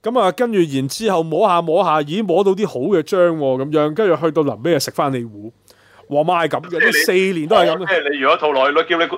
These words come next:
Speaker 2: 你估，你估新年賽嗰度就係阿劉德華喺決賽第一鋪打逆境牌嗰度係嘛？
Speaker 1: 係啦，冇錯啦。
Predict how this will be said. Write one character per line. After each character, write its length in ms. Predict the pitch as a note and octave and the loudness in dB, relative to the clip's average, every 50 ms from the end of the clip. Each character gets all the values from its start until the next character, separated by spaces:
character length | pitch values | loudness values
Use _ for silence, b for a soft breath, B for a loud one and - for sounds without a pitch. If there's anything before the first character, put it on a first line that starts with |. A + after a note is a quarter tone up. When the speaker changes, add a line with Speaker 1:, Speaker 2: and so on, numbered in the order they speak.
| - | -4
Speaker 2:
你 80 | D#3+ D#3+ | -4 -2
估， 140 | D#3+ F3 D#3+ | 0 0 0
你 80 | E3 | 0
估 120 | E3 E3 E3 | 0 -2 0
新 120 | D3+ D#3+ D3+ | 0 0 0
年 160 | B2 G#2 G#2+ | -2 -4 -2
賽 80 | A2+ | -2
嗰 140 | G#2 G#2+ A#2 D3 D3 | 0 0 2 0 0
度 60 | B2+ | 0
就 80 | A#2 B2 | 0 0
係 100 | A#2 A#2 | 2 2
阿 140 | A2+ A#2+ B2+ | 2 2 0
劉 140 | A2+ G2 G#2 | -2 -2 0
德 120 | C3+ C#3+ | 0 0
華 220 | B2+ G#2+ G#2 A#2+ | 2 2 2 2
喺 60 | C#3 C3+ | 0 -2
決 200 | - C3+ A#2+ - | -6 -10 -10 -8
賽 340 | - - C3 B2 A#2+ A2+ B B B B B - | -6 -2 0 0 0 -2 B B B B B -2
第 160 | A#2 A2 B2+ | -2 -2 0
一 20 | D#3 | -2
鋪 260 | E3 - E3+ D#3+ D#3 | -2 -2 -2 -2 0
打 140 | C#3+ B2+ C#3+ | 0 0 0
逆 140 | C#3+ A#2 - | -2 -4 -6
境 220 | A2+ A#2 C#3+ D3+ | -8 -8 -8 -10
牌 360 | - - - D#2+ G2 A#2 C3+ | -10 -8 -6 -2 -2 0 0
嗰 100 | C#3 C#3 C3+ | 0 0 0
度 60 | A#2 | 0
係 180 | G2+ G2+ G2+ G2 | 2 2 2 2
嘛？ 480 | F#2+ F2+ F#2+ G2+ G2+ G2+ G#2 G#2 G2+ G2+ | 2 2 0 0 0 -2 -4 -4 -6 -4
Speaker 1:
係 440 | C3 C#3 C#3+ D3 D3+ D3+ D3+ D#3 | -2 0 0 2 0 0 0 0
啦， 360 | D#3 D#3 D3+ D3+ D3+ D3+ D#3 D3 | 0 0 2 2 2 0 0 -2
冇 240 | C3 C3 C#3 D#3 | -4 -6 -8 -6
錯 220 | D3 D#3 C#3+ C3+ C3+ | -2 -2 0 0 0
啦。 260 | C3+ C3+ C3 C3 | 0 -2 -2 -2